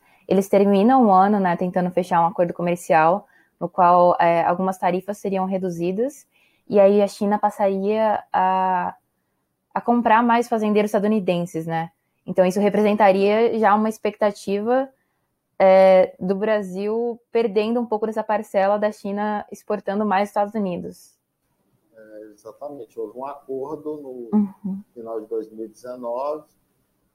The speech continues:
Speaker 2: né, e dentro das contrapartidas, uma delas era que a China passaria a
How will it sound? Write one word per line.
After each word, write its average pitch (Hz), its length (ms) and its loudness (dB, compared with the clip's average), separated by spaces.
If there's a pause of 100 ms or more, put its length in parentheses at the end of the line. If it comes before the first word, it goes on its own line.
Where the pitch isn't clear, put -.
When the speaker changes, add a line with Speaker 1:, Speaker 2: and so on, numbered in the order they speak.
Speaker 2:
né, 131 300 -10
e 123 40 -8
dentro 123 440 -12
das 120 320 -8
contrapartidas, 127 1160 -12
uma 135 220 -14
delas 127 480 -8
era 135 440 -6 (160)
que 131 140 -14
a 131 140 -8
China 123 440 -20
passaria 123 800 -12
a 120 480 -14